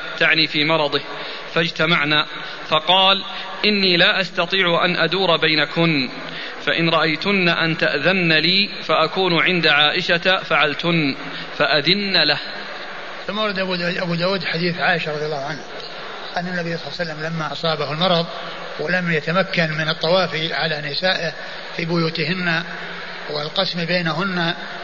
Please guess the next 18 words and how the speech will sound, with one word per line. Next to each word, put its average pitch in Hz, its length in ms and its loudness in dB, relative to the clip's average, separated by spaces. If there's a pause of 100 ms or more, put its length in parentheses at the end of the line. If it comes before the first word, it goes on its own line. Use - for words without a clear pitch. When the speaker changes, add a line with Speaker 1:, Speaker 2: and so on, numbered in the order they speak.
(160)
Speaker 2:
استأذن 202 420 0
أن 185 160 2
يبقى 202 340 2
في 165 100 -2
بيت 160 240 0
عائشة، 143 400 -2 (760)
فأذن 196 440 0
له، 151 220 -2
جمع 185 320 2
نساءه 170 480 -2
فاستأذنهن، 175 800 -2 (440)
فأذن 208 380 0
له 165 440 0
بذلك 170 400 0
صلى 160 240 -4
الله 160 120 -2
عليه 147 100 -4
وسلم. 135 200 -8